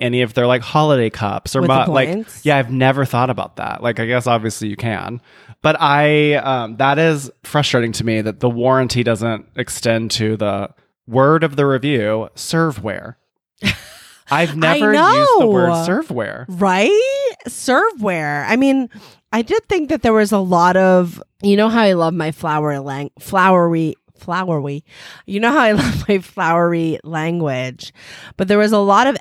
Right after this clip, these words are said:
Speaker 2: extra language throughout this
Speaker 1: <laughs>
Speaker 2: review that I found quite fun.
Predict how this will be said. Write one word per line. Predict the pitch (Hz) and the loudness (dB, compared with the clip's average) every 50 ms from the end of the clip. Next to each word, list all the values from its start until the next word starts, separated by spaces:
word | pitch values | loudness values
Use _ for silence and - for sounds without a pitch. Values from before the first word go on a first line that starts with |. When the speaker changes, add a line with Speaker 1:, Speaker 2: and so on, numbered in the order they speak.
| - - | -4 -2
Speaker 2:
extra | 180 202 - - - - - 196 185 170 | -2 -2 -2 -4 -6 -2 0 0 0 0
language | 160 160 156 160 170 170 156 147 139 135 131 147 - - | 0 -2 -2 -2 -2 -2 -2 -2 -4 -6 -8 -10 -4 -2
throughout | 175 165 139 127 117 - | 0 0 2 0 -2 -2
this | 127 131 151 - - | -4 -6 -4 -4 -4
Speaker 1:
<laughs> | |
Speaker 2:
review | 143 151 147 151 143 127 117 110 92 90 101 151 - - _ _ - | -4 -4 -4 -4 -4 -4 -4 -4 -4 -6 -6 -8 -8 -12 _ _ -8
that | 151 160 156 | -4 -2 0
I | 156 165 | 0 0
found | 185 - 175 151 147 143 143 147 - - | 0 2 2 2 0 0 -2 -4 -8 -10
quite | - - 165 143 135 135 123 - - - | -6 -2 -2 0 0 -2 -4 -6 -8 -8
fun. | - 104 65 58 52 57 80 90 - | -8 -6 -6 -8 -12 -14 -14 -14 -14